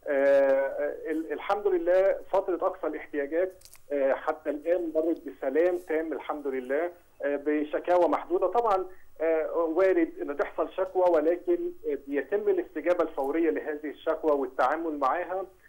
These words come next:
ودوت بيعكس إن في، آه، رضا الحمد لله بنشهده في، آه، من خلال أهالينا المزارعين في كل مكان، إن المية بتوصل للمزارع بالكمية اللي هو عايزها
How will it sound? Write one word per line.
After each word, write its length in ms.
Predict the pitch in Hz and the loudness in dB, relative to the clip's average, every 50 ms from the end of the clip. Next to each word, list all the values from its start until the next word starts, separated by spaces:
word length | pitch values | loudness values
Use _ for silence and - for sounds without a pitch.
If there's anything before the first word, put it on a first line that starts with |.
| _ _ _ | _ _ _
ودوت 440 | 143 143 147 180 202 202 202 202 196 202 - | -6 0 2 4 4 6 4 4 2 -2 -6
بيعكس 500 | 165 160 175 190 196 196 196 - 196 185 - - | -2 0 2 2 2 0 -2 -4 -4 -4 -4 -10
إن 160 | 175 156 156 147 | -10 -8 -8 -10
في، 280 | - 170 175 185 180 180 - - _ _ _ - | -8 -8 -6 -6 -6 -6 -8 -18 _ _ _ -2
آه، 220 | 151 143 143 143 147 - | 0 2 2 2 0 0
رضا 520 | 156 160 180 185 185 160 151 147 143 - 147 | 2 2 2 4 4 6 6 6 4 2 -4
الحمد 380 | 131 - - 175 170 175 156 | -10 -4 -2 -2 -2 0 -2
لله 540 | 151 139 135 127 127 135 143 156 160 165 165 165 - - | -2 -2 -2 -4 -2 0 0 2 2 0 -2 -4 -6 -4
بنشهده 680 | 151 170 180 160 - - - 160 156 151 151 156 160 156 - - _ - _ _ _ _ | -2 0 0 -2 -4 -6 -2 -2 0 0 0 -2 -2 -2 -4 -12 _ -20 _ _ _ _
في، 400 | 156 156 165 170 160 156 156 - - | -6 -4 -2 0 0 0 -2 -2 -2
آه، 400 | 135 127 123 123 123 120 123 127 135 | 0 0 2 2 2 2 2 2 0
من 80 | 160 151 - - | -4 -6 -4 -6
خلال 400 | 156 147 156 156 151 143 139 135 | 0 4 4 4 4 2 -2 -4
أهالينا 540 | - 123 131 123 139 139 131 170 175 170 160 | -2 -2 -2 -2 -2 -2 0 0 0 0 0
المزارعين 500 | 147 135 131 131 143 135 139 143 160 165 | -2 -2 -4 -2 0 0 0 -2 -4 -6
في 120 | - - | -8 -10
كل 280 | - - 170 170 170 156 151 | -4 -4 -2 -2 -2 -4 -6
مكان، 300 | 131 - - 185 185 190 - | -8 -6 -4 -4 -4 -4 -6
إن 100 | 170 170 165 | -8 -6 -4
المية 500 | 156 151 156 156 156 160 165 165 165 165 - _ _ _ - | -2 0 0 0 0 0 0 -2 -2 -2 -6 _ _ _ -10
بتوصل 460 | 139 - 185 190 190 - 185 165 156 | -2 0 0 0 0 -2 -4 -2 -2
للمزارع 560 | 151 147 139 135 131 147 156 165 165 165 151 | -4 -4 -4 -6 -2 0 2 2 4 2 2
بالكمية 500 | 131 135 131 - - 147 131 127 143 160 | 0 0 -4 -10 -10 -12 -8 -4 -2 -2
اللي 140 | 160 147 131 | 0 0 0
هو 180 | 127 151 147 143 | -2 0 2 2
عايزها 580 | 123 117 120 127 139 139 139 131 139 135 127 | 2 2 2 0 -2 -6 -6 -4 -4 -4 -4